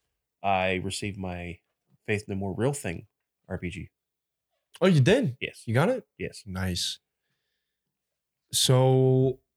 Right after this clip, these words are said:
Speaker 2: I'll go first, uh, and say I just purchased my probably most, mm,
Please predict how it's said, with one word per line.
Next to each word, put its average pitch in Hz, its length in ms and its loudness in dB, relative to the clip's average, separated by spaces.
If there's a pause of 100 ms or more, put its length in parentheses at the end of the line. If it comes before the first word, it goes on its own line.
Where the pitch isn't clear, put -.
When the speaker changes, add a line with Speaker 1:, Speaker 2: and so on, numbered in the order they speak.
(540)
Speaker 2:
I'll 180 120 2
go 175 140 6
first, - 500 -2 (280)
uh, 104 440 0
and 104 160 -6
say 104 640 0 (120)
I 101 120 0
just 104 400 -2 (120)
purchased 101 680 -4
my 101 460 -4 (2000)
probably 202 680 0
most, 123 1040 2 (1300)
mm, 113 320 0